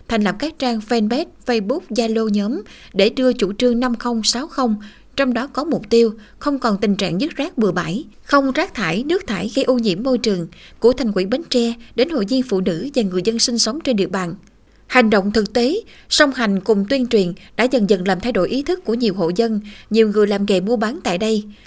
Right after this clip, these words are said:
Không chỉ là hành vi xả rác bừa bãi được thay đổi, mà nhiều chị em là người ở trọ trong các khu nhà trọ trên địa bàn phường, chị em làm công việc mua bán nhỏ cũng tình nguyện tham gia cùng hội phụ nữ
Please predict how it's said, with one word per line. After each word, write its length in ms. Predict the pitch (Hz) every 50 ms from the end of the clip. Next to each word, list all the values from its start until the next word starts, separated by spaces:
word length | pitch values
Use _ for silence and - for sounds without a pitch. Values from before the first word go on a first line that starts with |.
| - -
Không 180 | - 311 277
chỉ 140 | 254 220 247
là 80 | 269 254
hành 200 | 220 202 190 190
vi 180 | 240 254 254
xả 160 | 247 214 190 196
rác 240 | - 294 359 -
bừa 160 | 247 202 190 180
bãi 200 | 185 180 208 233
được 180 | 226 180 -
thay 120 | - 233 214
đổi, 340 | 208 190 147 160 220 294 - - - - - -
mà 80 | 220 220
nhiều 180 | 214 214 214 208
chị 140 | 208 196 -
em 200 | - 254 247 247
là 100 | 226 196
người 180 | 180 190 190
ở 180 | 185 - 180 240 -
trọ 280 | - 208 165 151 170 196 - - - - - -
trong 220 | - 254 247 233 233
các 160 | 311 339 -
khu 160 | - 269 240
nhà 180 | 226 220 190 156
trọ 260 | - 185 151 151 165 196 - - - -
trên 140 | - 277 233
địa 100 | 208 185
bàn 260 | 202 - 208 196 180 - -
phường, 260 | 208 202 185 175 180 - - - - -
chị 120 | - 220
em 180 | - 233 254 247
làm 180 | 240 202 180 175
công 180 | - 247 233
việc 160 | 220 196 -
mua 120 | 202 240 233
bán 200 | 208 233 294 330
nhỏ 320 | 311 220 151 151 196 285 - - - - -
cũng 160 | - 226 214 240
tình 200 | - 214 196 185
nguyện 160 | 185 170 208
tham 200 | 233 240 226 214
gia 260 | 214 233 226 226 220
cùng 220 | 220 - 233 196
hội 140 | 185 190 180 180
phụ 140 | - 180 180
nữ 280 | 180 185 160 160 196